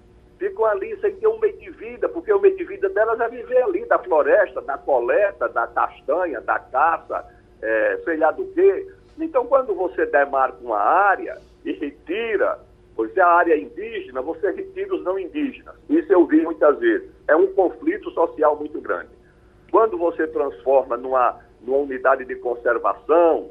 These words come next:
da natureza, num parque ou numa floresta nacional, você retira as pessoas que estão ali. Nessa região mesmo ali, é, houve casos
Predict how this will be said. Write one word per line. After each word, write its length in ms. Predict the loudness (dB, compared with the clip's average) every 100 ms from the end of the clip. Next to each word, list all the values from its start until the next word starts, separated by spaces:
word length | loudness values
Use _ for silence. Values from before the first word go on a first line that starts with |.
| -4
da 100 | -2
natureza, 800 | -4 -6 -6 0 2 0 -4 -10
num 160 | -10
parque 800 | -6 0 2 2 0 -4 -20 -20 _ _ -6
ou 220 | -2 -2
numa 400 | -2 -4 -2 -4 -8 -18
floresta 420 | -4 -2 -2 -4 -8
nacional, 880 | -12 -8 -8 -2 2 4 4 0 -6 -16 _ _ -6
você 400 | -4 -4 -2 -2
retira 500 | -2 -10 -10 -6 -6
as 80 |
pessoas 440 | -4 -6 -4 -6 -8
que 100 | -12
estão 200 | -2 0
ali. 200 | 0 -2
Nessa 320 | 0 2 2
região 420 | -2 -2 -2 -2
mesmo 280 | -2 -6 -4
ali, 600 | -6 -4 -6 -4 -4 -4 -10 -20 _
é, 460 | 0 4 2 0 -6 2
houve 300 | 4 4 -2
casos 720 | 0 2 4 2 -2 -16